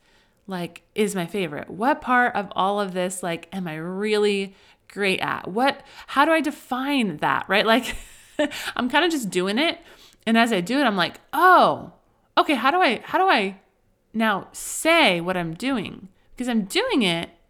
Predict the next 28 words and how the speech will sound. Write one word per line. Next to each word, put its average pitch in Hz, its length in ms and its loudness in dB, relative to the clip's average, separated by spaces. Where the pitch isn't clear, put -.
and 247 100 -4
I 247 60 -2
see 240 140 -4
the 226 100 -2
fruit 349 320 -4
of 277 120 2
it. 185 200 0
I 196 60 -6
see 254 180 -2
it's 220 140 -2
impacting 226 600 -2
people. 190 420 -6
I 226 80 -2
see 233 120 -10
that 208 140 -6
it's - 80 -12
changing 214 380 -6
lives. 226 520 -2
So 277 160 -2
now 277 280 6
how 262 240 4
do 339 60 2
I 392 140 2
describe 208 1040 -2
that? - 480 -14
<laughs> - 400 -20
<laughs> 262 100 0
So 208 300 2